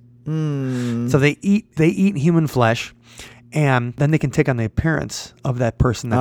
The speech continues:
Speaker 1: Oh
Speaker 2: they
Speaker 1: my
Speaker 2: ate.
Speaker 1: gosh, that's creepy.
Speaker 2: So when you think of our idea of the modern zombie in horror fiction,
Speaker 1: Yeah.
Speaker 2: I mean, that was one of the original names
Speaker 1: Oh.
Speaker 2: of Night of the Living Dead. Was like,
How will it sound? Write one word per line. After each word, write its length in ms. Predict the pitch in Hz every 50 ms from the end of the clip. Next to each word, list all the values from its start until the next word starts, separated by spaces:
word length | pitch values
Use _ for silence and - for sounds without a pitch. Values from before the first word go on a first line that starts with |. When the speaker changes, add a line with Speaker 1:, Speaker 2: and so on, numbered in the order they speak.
| 127
Speaker 1:
Oh 140 | 123 117 120
Speaker 2:
they 60 | 120 120
Speaker 1:
my 140 | - 117
Speaker 2:
ate. 140 | 120 113 - -
Speaker 1:
gosh, 420 | 127 113 110 110 110 104 113 -
that's 220 | 101 101 110 -
creepy. 560 | - - 107 107 104 - 107 110 110 117 110 -
Speaker 2:
So 200 | - - - -
when 120 | 202 202 190
you 80 | 190
think 220 | - - 254 262 -
of 100 | 226 180
our 120 | 196 180 170
idea 340 | 156 151 135 180 170 170 165
of 120 | - 143
the 100 | 131 143
modern 400 | 131 139 143 147 147 147 139 127
zombie 580 | 104 113 123 110 113 131 135 165 190 202 180 -
in 140 | - - 147
horror 360 | 117 92 117 139 143 156 175 170
fiction, 380 | - 185 185 - - 226 226
Speaker 1:
Yeah. 400 | 151 156 170 196 202 170 143 120 113 - - - - - _ _ _ _
Speaker 2:
I 80 | - 156
mean, 140 | 156 156 151
that 140 | 160 165 160
was 100 | 165 135
one 120 | 160 160
of 40 | 147
the 100 | 139 135
original 360 | 127 139 135 - 135 135 127
names 340 | 123 120 120 120 120 117 117 147
Speaker 1:
Oh. 160 | 196 202 165
Speaker 2:
of 240 | 139 131 123 120 113
Night 140 | 120 127 120
of 40 | 117
the 40 | 120
Living 220 | 117 110 113 107
Dead. 180 | 98 135 120 117
Was 100 | 117 104
like, 120 | 123 120